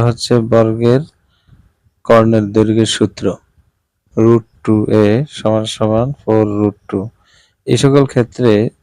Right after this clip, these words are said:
বর্গের যদি এখন ক্ষেত্রফল দেওয়া থাকতো তাহলে আমি কিন্তু বর্গের ক্ষেত্রফলের সূত্রের সামনে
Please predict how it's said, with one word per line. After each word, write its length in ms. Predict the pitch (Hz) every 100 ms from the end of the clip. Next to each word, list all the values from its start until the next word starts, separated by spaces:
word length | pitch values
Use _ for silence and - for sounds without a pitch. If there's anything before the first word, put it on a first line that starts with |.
| _ 113
বর্গের 460 | 117 113 120 117 117
যদি 220 | 117 117 110
এখন 220 | 117 117 120 - _ _ _ _ -
ক্ষেত্রফল 600 | - 110 - 135 131 123 117
দেওয়া 220 | 113 107
থাকতো 400 | 113 101 - 98 95
তাহলে 320 | 110 110 117
আমি 200 | 117 117
কিন্তু 340 | 113 113 - 110 101 135 165 -
বর্গের 380 | 113 110 113 107
ক্ষেত্রফলের 720 | - 113 - 131 131 135 131 -
সূত্রের 380 | 113 - 131 -
সামনে 240 | 123 123